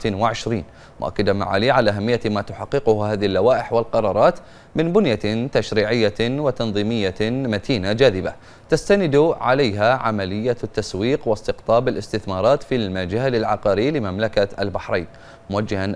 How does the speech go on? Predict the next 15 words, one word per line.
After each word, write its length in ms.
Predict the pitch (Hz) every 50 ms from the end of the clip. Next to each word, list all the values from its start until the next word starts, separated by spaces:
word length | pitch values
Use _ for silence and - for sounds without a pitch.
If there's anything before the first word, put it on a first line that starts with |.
| - 95
المجلس 480 | 95 98 120 127 107 113 131 - -
إلى 180 | 107 107 101 92
مزيد 520 | 92 90 92 110 123 131 127 117 127 - - - - -
من 200 | 110 135 160 165
التنسيق 800 | 151 143 135 120 - - 135 131 131 - - - 190 160 113 - -
وإطلاع 720 | 104 95 87 87 - - - - - 101 117 143 156 135 135
المعنيين 640 | 120 104 101 120 123 131 127 113 104 110 135 170 147
بإجراءات 540 | 131 113 101 104 101 104 - 131 139 -
التنظيم 400 | 120 - - 110 107 117 135 127
العقاري 460 | 117 104 104 101 - 104 110 143 110 - - - - - - - - -
لأخذ 360 | 95 85 101 - - 104 98 95
رأيهم 500 | 117 - 95 107 98 90 110 147 180 160
في 80 | -
الإجراءات 540 | 151 98 120 104 107 104 95 104 131 135 -
المتبعة 640 | 107 98 95 98 - - 160 113 107 101 139 160